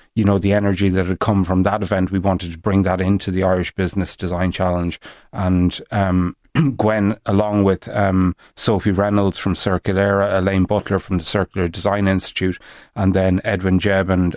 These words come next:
uh, Jamie McGuire from Notions Creative, they're judges who are real heavy hitters when it comes to sustainability and circularity. So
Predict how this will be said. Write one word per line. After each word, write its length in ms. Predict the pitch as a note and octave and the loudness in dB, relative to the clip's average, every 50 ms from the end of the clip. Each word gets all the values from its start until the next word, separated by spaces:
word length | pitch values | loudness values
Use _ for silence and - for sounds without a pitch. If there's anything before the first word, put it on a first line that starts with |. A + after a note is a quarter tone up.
| - - | -4 -6
uh, 160 | G2 F#2 F2+ | -4 -4 -2
Jamie 360 | F2 - G#2 F#2 F#2+ G2 F#2 F2 | -2 -2 0 0 2 2 0 0
McGuire 360 | - - - F#2+ F#2+ F#2 E2+ | -2 -2 -2 0 0 0 -2
from 200 | - F#2+ F#2 F2+ | -2 0 2 2
Notions 400 | G2 F#2+ F2+ - - G2 F2 - | 2 2 0 0 -2 -6 -6 -6
Creative, 400 | - - G#2 G2 F2+ F#2 F2 - - - - - - _ _ _ _ _ - | -4 -2 0 0 0 -2 -6 -10 -12 -20 -20 -20 -20 _ _ _ _ _ -2
they're 360 | G#2 G2+ G2+ G2 G2 F#2+ F#2+ | 0 2 2 4 4 2 2
judges 720 | F#2 E2+ - - A2 A2+ A#2 G#2+ F#2+ A2 A2 G2+ F#2 - - | 0 -2 -2 0 2 2 0 0 2 2 2 2 0 0 0
who 260 | - G#2 G2 F#2+ - | 0 0 0 0 0
are 320 | - G2+ G2 F#2+ F#2+ - - - - _ _ | -2 -2 0 0 -2 -4 -6 -12 -20 _ _
real 340 | - F#2+ G2+ G#2 G#2+ G#2+ G#2+ | -2 0 2 4 4 2 2
heavy 420 | G#2 F#2 - A2 A2 F2+ G2+ F#2+ E2+ | 0 0 0 0 0 0 0 -2 0
hitters 520 | F2 G#2 G#2+ F#2+ - A#2+ A2+ A2+ G#2+ - | 0 0 0 0 0 0 2 0 0 0
when 140 | A2 G#2 G2+ | -2 -2 -2
it 80 | G#2 | 0
comes 280 | - - A2 G#2 G2+ - | 0 0 2 2 0 0
to 80 | - - | -2 -6
sustainability 880 | F#2+ - - G#2 - - - G2+ G2 G2 F#2 F2+ G2+ G2 F#2 - - G2 | -6 -4 -4 -6 -4 -2 0 2 2 2 2 2 0 0 0 0 -2 -2
and 80 | F2 | -2
circularity. 760 | - - G2+ G2+ F#2 - - F#2+ F#2+ F#2+ G2+ G2 - F#2+ F#2 | -2 -2 -2 -2 -2 -2 -2 -2 0 0 0 -2 -2 -4 -4
So 280 | - - G#2+ F#2+ F#2 | -4 -2 -2 -2 -2